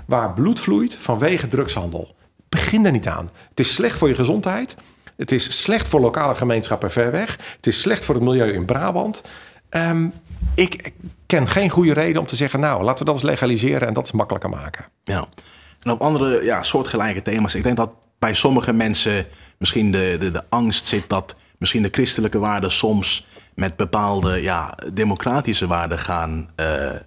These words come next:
Speaker 2: botsen. Bijvoorbeeld, eh, minister Arie Slob van Onderwijs van uw partij, die heeft gezegd bijvoorbeeld dat, eh, scholen homoseksualiteit mogen afkeuren als ze maar voor een veilige leeromgeving zorgen. Dus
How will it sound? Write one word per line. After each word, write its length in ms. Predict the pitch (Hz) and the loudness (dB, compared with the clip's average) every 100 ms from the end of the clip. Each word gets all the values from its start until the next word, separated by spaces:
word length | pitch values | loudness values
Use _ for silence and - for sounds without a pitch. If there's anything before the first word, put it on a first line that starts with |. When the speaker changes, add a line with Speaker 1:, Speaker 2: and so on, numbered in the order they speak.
| _ | _
Speaker 2:
botsen. 440 | 85 104 113 95 | -2 -2 0 -2
Bijvoorbeeld, 520 | 87 95 107 101 98 - - - - _ | 0 0 2 0 -4 -12 -20 -20 -20 _
eh, 280 | 90 90 90 | 0 0 2
minister 360 | 95 110 - | 2 0 0
Arie 260 | 101 104 95 | -2 -2 0
Slob 340 | - 117 117 | 0 0 0
van 140 | - 90 | -4 -2
Onderwijs 400 | 98 107 139 156 | 0 0 -2 -2
van 120 | - | -4
uw 100 | 101 | -2
partij, 400 | - 87 101 151 | -2 -2 -4 -2
die 120 | 104 | -2
heeft 160 | 104 101 | -2 -2
gezegd 280 | 92 98 - | -4 -4 -6
bijvoorbeeld 480 | 87 95 90 85 - - - - _ | -2 0 0 -4 -10 -20 -20 -20 _
dat, 260 | 87 90 - | -4 -4 -4
eh, 300 | 104 92 90 | -2 -2 -4
scholen 580 | - - 127 120 117 101 - | -2 0 2 4 2 0 -2
homoseksualiteit 920 | 101 101 - - 101 95 104 101 98 | 0 0 -2 -2 -2 -2 -2 -4 -2
mogen 220 | 90 - | -4 -2
afkeuren 480 | - 143 - 90 - | -2 0 2 2 2
als 240 | 143 151 | 2 2
ze 100 | - | 0
maar 280 | 143 127 107 | 0 -2 0
voor 300 | 107 104 101 - _ _ _ | 2 0 -2 -8 _ _ _
een 360 | 104 98 92 87 | -2 0 0 0
veilige 420 | 104 113 110 101 | -2 0 -2 0
leeromgeving 720 | 98 147 110 - 92 82 78 | 2 2 0 -2 -4 -2 -4
zorgen. 380 | 78 78 80 78 | -4 -4 -4 -2
Dus 220 | 135 - | -2 -2